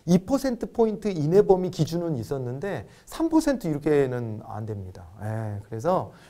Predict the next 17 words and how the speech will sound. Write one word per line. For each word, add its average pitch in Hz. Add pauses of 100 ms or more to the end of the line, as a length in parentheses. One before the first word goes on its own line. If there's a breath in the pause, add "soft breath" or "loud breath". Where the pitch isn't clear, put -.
(120)
요거 127
이 127
번을 151
답으로 110
이렇게 110
찾아내셔야 131
돼요. 117 (240 loud breath)
이것도 202
이제 143
표 302
형식으로 220
딱 165
정리가 143
되어 120
있었습니다. 127
우리가 139
이제, 139